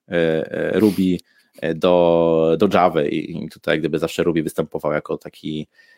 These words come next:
e, no bardziej nowoczesna, mm, bardziej nowoczesna propozycja, e, bardziej taka patrząca, e, w przyszłość, w, w, w, jakby w kontraście do, e, zastanych i takich już twardych, e, trochę,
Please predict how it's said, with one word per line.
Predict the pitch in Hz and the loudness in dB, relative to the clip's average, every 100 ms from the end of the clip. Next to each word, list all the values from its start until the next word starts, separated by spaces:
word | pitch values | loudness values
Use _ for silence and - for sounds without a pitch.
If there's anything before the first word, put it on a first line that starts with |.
| _ - | _ -20
e, | 80 76 71 71 71 71 _ | -12 -8 -6 -4 -6 -8 _
no | - | 0
bardziej | 90 92 87 | 2 4 2
nowoczesna, | 82 - - - 73 71 - | 2 2 -2 0 -4 -4 -8
mm, | 76 73 76 78 78 80 | -6 -6 -6 -6 -6 -4
bardziej | 82 82 82 | -4 -2 -2
nowoczesna | 78 - 85 80 | -2 -2 -2 0
propozycja, | - - 87 90 - 92 85 82 80 | -2 0 2 0 0 2 2 2 0
e, | 85 | -4
bardziej | 78 82 - 82 | -2 -2 -2 -2
taka | 80 - 78 | -2 0 0
patrząca, | - - 90 - 78 76 82 78 | 0 0 0 2 0 0 -2 -2
e, | 80 | -4
w | |
przyszłość, | - 92 - 80 - - | 0 0 2 0 0 -10
w, | - - 82 80 | -8 -2 0 -2
w, | - - 80 78 | -6 -2 0 0
w, | 78 | 0
jakby | 76 82 78 | -2 -2 -4
w | |
kontraście | - 85 82 - - 76 | -4 -2 -2 -2 -4 -2
do, | 78 76 76 - - - - | 0 0 0 -8 -20 -16 -4
e, | 85 82 | -2 0
zastanych | 95 - 80 78 80 | -2 0 0 0 -2
i | |
takich | - - 78 | -4 -2 -4
już | - - | -4 -12
twardych, | - 90 78 78 - - | -2 0 0 -2 -4 -4
e, | 80 76 - - | -4 -4 -4 -8
trochę, | - 76 73 73 | -4 -4 -2 -4